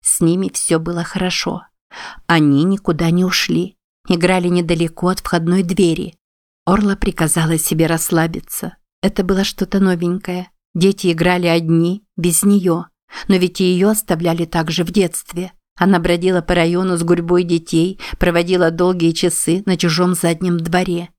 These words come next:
Ей нравилось быть независимой, а родители доверяли и знали, что они вернутся домой в срок.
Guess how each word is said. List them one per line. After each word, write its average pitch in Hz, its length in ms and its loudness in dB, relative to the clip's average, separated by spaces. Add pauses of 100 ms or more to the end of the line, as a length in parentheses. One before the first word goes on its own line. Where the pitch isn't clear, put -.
(280)
Ей 185 160 2
нравилось 185 500 0
быть 180 240 0
независимой, 180 800 -2 (260)
а 190 80 2
родители 190 460 2
доверяли 202 680 2 (240)
и 190 100 2
знали, 196 380 2
что - 240 -2
они 180 160 2
вернутся 175 440 0
домой 165 300 0
в - 60 -8
срок. - 560 -2